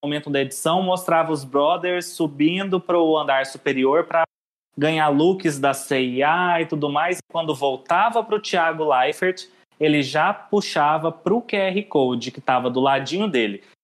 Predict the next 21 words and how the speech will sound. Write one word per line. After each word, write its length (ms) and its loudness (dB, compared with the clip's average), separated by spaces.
Q 100 -2
R 200 0
Code 260 0
a 40 -2
gente 180 -4
sabe 240 0
que 100 -2
existe 380 0
desde 420 0
que 160 -4
smartphone 640 -2
é 60 0
smartphone, 840 -2
né? 260 0
Só 220 0
que 120 -2
ainda 220 2
não 160 2
era 140 2
tão 320 -2
popularizado 1120 0